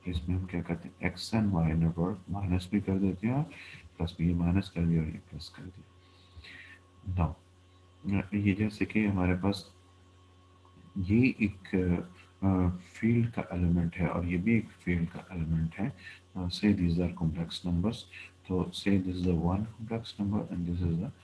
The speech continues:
second complex, Z plus Z one plus Z two mod is less or equal to Z one mod plus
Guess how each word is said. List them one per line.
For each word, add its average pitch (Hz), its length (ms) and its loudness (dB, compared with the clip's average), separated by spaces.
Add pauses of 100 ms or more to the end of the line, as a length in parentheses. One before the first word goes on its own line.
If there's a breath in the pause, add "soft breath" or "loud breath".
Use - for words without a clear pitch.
(180 loud breath)
second 87 400 -6
complex, 78 200 -4
Z 98 180 0 (140)
plus 98 160 4 (240)
Z 90 500 -2
one 110 220 2
plus 87 320 -6 (380)
Z 104 180 -2
two 85 260 -2
mod 82 340 0
is 85 200 -8
less 82 200 -6
or 78 60 -8
equal 82 420 -4
to - 120 -4 (520 loud breath)
Z 95 280 0
one 107 300 4
mod 104 320 4 (220)
plus 131 200 2